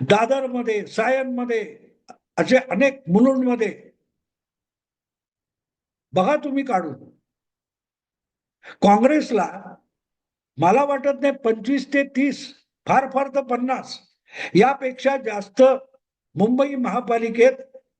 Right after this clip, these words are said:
वॉर्डामधून निवडणूक लढवायला उमेदवार मिळणं अवघड आहे. ज्याचं आपल्या वॉर्डामध्ये लोकांना नाव माहितीये, काम माहितीये, ज्याची झुंजण्याची क्षमता आहे,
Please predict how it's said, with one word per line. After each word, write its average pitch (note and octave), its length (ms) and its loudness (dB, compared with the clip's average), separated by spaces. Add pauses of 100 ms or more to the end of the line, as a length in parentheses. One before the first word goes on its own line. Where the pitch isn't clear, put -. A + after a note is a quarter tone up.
(560)
वॉर्डामधून B3+ 800 2
निवडणूक B3+ 460 -4
लढवायला A#3 540 -4
उमेदवार C4 580 -2
मिळणं C4 300 -6
अवघड A#3 360 -4
आहे. F#3 140 -10 (1120)
ज्याचं G#3+ 260 0
आपल्या C4 420 -2
वॉर्डामध्ये B3 760 -4 (260)
लोकांना B3 440 0
नाव A#3+ 320 -6
माहितीये, A#3+ 480 -8 (100)
काम C#4 280 0
माहितीये, B3+ 680 -6 (240)
ज्याची G#3+ 380 0 (340)
झुंजण्याची B3 560 4
क्षमता B3+ 580 -4
आहे, F#3+ 220 -10